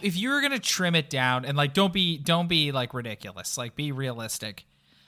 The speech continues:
I'd say put it at, so it's eighty-two game season.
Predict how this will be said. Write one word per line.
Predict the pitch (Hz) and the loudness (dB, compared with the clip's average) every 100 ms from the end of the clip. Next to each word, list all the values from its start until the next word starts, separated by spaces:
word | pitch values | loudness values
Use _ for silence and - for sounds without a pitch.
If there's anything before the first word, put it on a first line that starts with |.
| _ _ _ - | _ _ _ -2
I'd | 165 202 185 | 2 2 2
say | - 175 156 147 139 - _ - | 2 4 4 4 -2 -6 _ -12
put | - 151 143 | -2 2 2
it | 135 | 2
at, | 127 123 117 | 2 0 -2
so | - 139 | -4 -4
it's | - | -2
eighty-two | 156 175 170 156 143 | 2 2 2 -2 0
game | 135 131 | 0 0
season. | - 123 113 127 | -4 -6 -8 -8